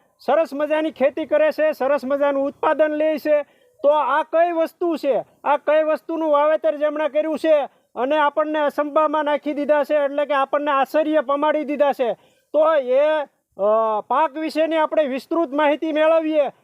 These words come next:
અને કેટલું ઉત્પાદન લે છે, કેવી રીતે લે છે, કેવી રીતે માવજત કરે છે, વિસ્તૃત માહિતી આપણે ખેડૂત મિત્ર આગળથી જ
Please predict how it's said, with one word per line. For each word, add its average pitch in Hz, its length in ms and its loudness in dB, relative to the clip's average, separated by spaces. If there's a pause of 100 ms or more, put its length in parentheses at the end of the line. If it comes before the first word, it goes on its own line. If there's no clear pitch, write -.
અને 277 200 -2
કેટલું 294 400 -2
ઉત્પાદન 311 500 0
લે 311 200 0
છે, 311 240 0
કેવી 302 320 0
રીતે 302 260 0
લે 302 200 2
છે, 302 160 -4
કેવી 302 280 0
રીતે 285 200 -2
માવજત 277 480 0
કરે 302 220 2
છે, 294 140 0
વિસ્તૃત 269 440 -4
માહિતી 302 360 0
આપણે 294 280 0
ખેડૂત 269 320 -2
મિત્ર 294 260 -2
આગળથી 285 420 0
જ 277 260 -2